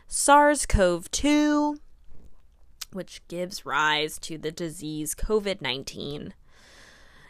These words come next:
It originated in Wuhan, China, and spread to South Korea and quickly made its way around the globe. We're,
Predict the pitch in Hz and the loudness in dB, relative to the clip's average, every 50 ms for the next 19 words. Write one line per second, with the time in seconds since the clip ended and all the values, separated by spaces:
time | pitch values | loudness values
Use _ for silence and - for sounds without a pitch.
0 | - - - 170 170 165 156 156 170 180 185 - 190 185 180 180 185 180 175 175 | -20 -14 -12 -10 -8 -8 -6 -6 -6 -6 -4 -4 -4 -4 -4 -4 -4 -4 -4 -4
1 | 160 156 156 156 170 185 185 175 175 175 175 175 180 202 202 233 262 269 294 294 | -8 -8 -6 -4 -4 -4 -2 -4 -6 -8 -8 -8 -8 -8 -6 -4 -4 -4 -2 -2
2 | 302 302 285 277 - - - - - - 294 302 311 311 311 302 302 302 302 302 | -4 -4 -6 -8 -12 -20 -20 -12 -8 -4 -4 -2 -2 -2 -2 -4 -4 -6 -6 -8
3 | 294 - - - - 208 196 190 - - 190 185 - 190 175 - - - - 240 | -8 -10 -10 -6 -4 -4 -4 -4 -8 -12 -14 -12 -12 -12 -12 -12 -14 -14 -12 -8
4 | 254 254 247 240 240 240 240 226 - - 202 208 208 208 - - - 175 - - | -6 -4 -2 -2 -2 -4 -6 -8 -10 -10 -10 -10 -10 -10 -12 -10 -10 -10 -10 -10
5 | 175 180 175 175 170 165 160 160 160 - - - - - - 175 170 160 160 160 | -10 -10 -8 -8 -8 -8 -10 -10 -10 -10 -10 -12 -12 -14 -12 -12 -10 -10 -8 -8
6 | 165 165 165 165 165 - - - - - - - - - - - 185 - - 143 | -8 -8 -8 -10 -12 -14 -20 -20 -20 -20 -20 -20 -20 -20 -16 -14 -10 -10 -10 -10
7 | 147 - - 196 - 285 320 359 415 403 320 220 180 - - - - - - - | -10 -10 -10 -6 0 2 4 4 4 4 2 6 8 12 12 12 12 8 2 -6
8 | - - - - - - - - - - - - - - - - - - - - | -14 -20 -20 -20 -20 -20 -20 -20 -20 -20 -20 -18 -16 -16 -16 -16 -20 -20 -20 -20
9 | - - - - - - - - - - - - - - - - - - - _ | -20 -20 -20 -20 -20 -20 -20 -20 -20 -20 -20 -20 -20 -20 -20 -20 -20 -20 -20 _
10 | - - _ _ - - - _ _ _ - - - - _ _ _ _ 214 208 | -20 -20 _ _ -20 -20 -20 _ _ _ -20 -20 -20 -20 _ _ _ _ -6 -2
11 | 208 208 185 180 180 180 180 180 | 0 2 2 2 2 2 0 -2